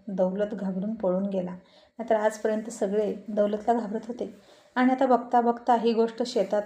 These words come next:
कामाला गेलेल्या मालनच्या कानावर गेली. आणि आता चंद्राचं काही खरं नाही.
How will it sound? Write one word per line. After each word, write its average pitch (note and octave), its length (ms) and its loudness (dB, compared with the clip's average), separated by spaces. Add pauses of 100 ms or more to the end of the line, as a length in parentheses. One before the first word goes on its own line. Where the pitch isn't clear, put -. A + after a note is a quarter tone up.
(120)
कामाला G#3 340 0
गेलेल्या G#3+ 320 0
मालनच्या G#3 440 -2
कानावर G#3 380 -2
गेली. A3+ 320 -2 (1500)
आणि G3 220 0
आता F#3+ 340 -4 (460)
चंद्राचं G3 420 -2
काही G3+ 420 -6
खरं A3+ 220 -6
नाही. G3+ 180 -8